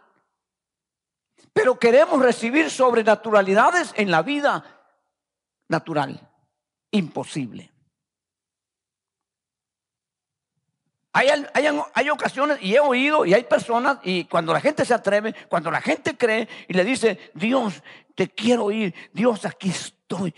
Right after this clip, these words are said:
mi corazón está abierto", Señor, empieza la persona a meterse en ese carril, hermano. Y cuando se pone así, las cosas cambian. Aunque sean inconversos.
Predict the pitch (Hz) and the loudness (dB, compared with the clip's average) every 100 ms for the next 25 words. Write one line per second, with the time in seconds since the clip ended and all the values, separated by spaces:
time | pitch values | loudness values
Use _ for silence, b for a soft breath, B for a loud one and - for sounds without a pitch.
0 | B 202 - - 180 165 233 247 170 - | B -10 -8 -6 -6 -4 -6 -6 -6 -6
1 | 147 160 190 202 180 - 170 B B - | -6 -2 -2 -2 -4 -10 -10 B B -4
2 | 202 202 233 220 196 185 226 226 190 185 | -2 -2 -2 -2 -4 -6 -6 -4 -4 -6
3 | 165 B - 175 156 147 233 220 - - | -10 B -4 -4 -4 -6 -4 -4 -8 -10
4 | 156 151 - 262 294 262 254 214 135 165 | -6 -6 -2 0 2 2 0 0 -4 -4
5 | 233 190 226 196 165 311 269 165 135 120 | -2 -2 -2 -2 -2 -2 0 0 -2 -4
6 | 110 143 - _ _ _ _ _ _ _ | -12 -16 -20 _ _ _ _ _ _ _
7 | _ _ _ _ _ _ _ _ _ - | _ _ _ _ _ _ _ _ _ -10
8 | 170 - 175 165 151 170 - 285 302 277 | -8 -2 -4 -4 -6 -6 -6 -6 -4 -6
9 | - 415 _ _ - - - 156 135 185 | -8 -18 _ _ -10 -10 -10 -12 -12 -12
10 | 190 170 165 _ _ _ _ _ _ _ | -14 -16 -20 _ _ _ _ _ _ _
11 | _ _ _ _ _ _ _ _ _ _ | _ _ _ _ _ _ _ _ _ _
12 | _ - 131 143 127 113 180 254 240 - | _ -20 -16 -16 -16 -18 -14 -12 -12 -14
13 | _ 143 120 110 120 165 - 147 | _ -14 -14 -16 -18 -20 -20 _